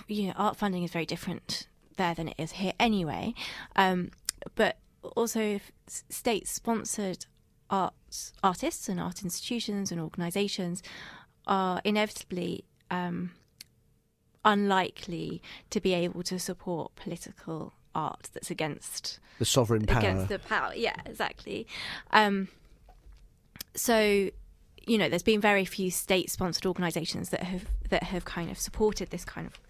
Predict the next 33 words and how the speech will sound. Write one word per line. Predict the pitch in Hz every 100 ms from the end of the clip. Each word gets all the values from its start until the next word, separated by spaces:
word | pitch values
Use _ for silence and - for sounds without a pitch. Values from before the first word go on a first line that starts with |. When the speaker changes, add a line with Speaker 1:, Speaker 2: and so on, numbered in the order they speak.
| -
Speaker 1:
work. | 175 - -
In | 165
fact, | - -
none. | 185 170
There's, | 165 175
uh, | - - - - - - - - - -
been | 202 185
very | 170 165
few, | - - 190 180
and | 170
what | 160 - -
has | - 196 185
been | 180 175
supported | - 175 170 180
has | -
been, | - - 175 196 -
has | 196
been | - 175 185 _ -
censored | 190 - -
and | -
shut | - -
down. | 190 160 175 - - - -
Um, | - 185 180 175 - - - - - - - - _ - - - - _ - - -
but | 220 190 - - -
that | 202 -
then | 202 196 196
these | 190 190 - -
other | 208 196
groups | - 202 - -
and | 185
networks | 196 185 - - -
have | - 180
emerged, | 180 220 202 - - - -